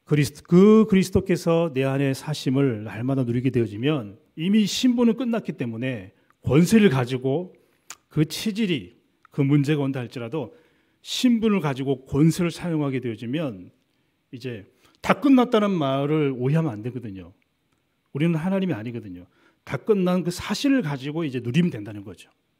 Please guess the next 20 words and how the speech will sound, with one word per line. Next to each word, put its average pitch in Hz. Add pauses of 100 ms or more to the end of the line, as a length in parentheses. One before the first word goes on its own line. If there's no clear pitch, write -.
(280)
그 -
신분을 262
가지고 131 (260)
이미 202
법적으로는 190
호적으로 240
옮겼기 170
때문에 127 (420)
살아가는 220
동안에 165
그 143
부분들을 123 (480)
여러분들이, 120 (320)
아, 90
누리시면 120
되는 120
겁니다. 98
그래서 117 (380)
해방, 175
자유, 170